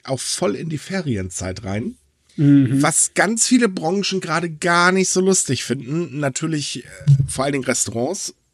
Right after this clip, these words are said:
Speaker 1: ist irgendwo logisch. Aber auch die Reisebranche sagt gerade, „Sag mal, Freunde, habt ihr eigentlich einen an der Waffel?“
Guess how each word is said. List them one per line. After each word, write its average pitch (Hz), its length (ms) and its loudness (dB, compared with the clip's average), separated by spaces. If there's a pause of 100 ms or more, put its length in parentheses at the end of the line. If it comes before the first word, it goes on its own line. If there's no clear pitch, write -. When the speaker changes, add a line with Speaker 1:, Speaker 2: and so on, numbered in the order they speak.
(120)
Speaker 1:
ist 113 140 -4
irgendwo 117 200 -4
logisch. 135 400 0 (560)
Aber 151 160 -8
auch 175 80 -4
die 185 100 -4
Reisebranche 143 540 0
sagt 123 220 -4
gerade, 135 180 -4
„Sag 139 140 -4
mal, 131 60 -6
Freunde, 139 280 -4
habt - 140 -8
ihr - 40 -6
eigentlich 123 160 -6
einen 117 120 -6
an 117 60 -4
der 113 100 -4
Waffel?“ - 240 -8